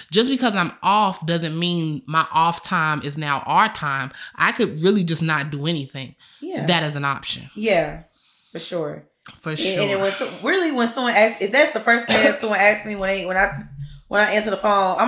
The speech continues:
Speaker 2: gonna be instant, uh,
Speaker 1: "What's wrong? What's up?"
Speaker 2: Yeah.
Speaker 1: Okay, yeah, that makes sense. So for ghosting, I'ma just say there's a reason for everything.
Speaker 2: Okay. Yeah. Yeah, it is.
Speaker 1: But if you can help it,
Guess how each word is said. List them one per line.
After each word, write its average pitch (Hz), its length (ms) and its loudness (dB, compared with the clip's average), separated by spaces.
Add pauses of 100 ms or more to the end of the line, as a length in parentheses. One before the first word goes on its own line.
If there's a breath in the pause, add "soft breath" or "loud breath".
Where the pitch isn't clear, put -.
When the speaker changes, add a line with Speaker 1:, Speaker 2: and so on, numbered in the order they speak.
Speaker 2:
gonna 202 40 -8
be 202 80 -8
instant, 214 440 -2
uh, 185 60 4 (460)
Speaker 1:
"What's 160 240 -4
wrong? 156 340 -2
What's 139 240 -8
up?" 139 240 -8 (320)
Speaker 2:
Yeah. 170 320 -6 (100)
Speaker 1:
Okay, - 380 -8
yeah, - 220 -16
that 156 180 -10
makes 139 240 -16
sense. 139 400 -20 (540 soft breath)
So 160 340 -4
for 175 180 -4
ghosting, 202 1040 -2 (680 soft breath)
I'ma 170 220 2
just 165 200 -2
say 170 140 0
there's 151 200 -2
a 151 40 -6
reason 151 300 -8
for 143 120 -10
everything. 139 600 -14 (500)
Speaker 2:
Okay. - 260 -12 (540)
Yeah. 233 180 -8 (580)
Yeah, 359 180 -4
it 285 60 -4
is. 240 180 -4
Speaker 1:
But 170 300 -2
if 175 160 -2
you 196 80 -2
can 170 160 -2
help 175 400 -4
it, 151 280 -6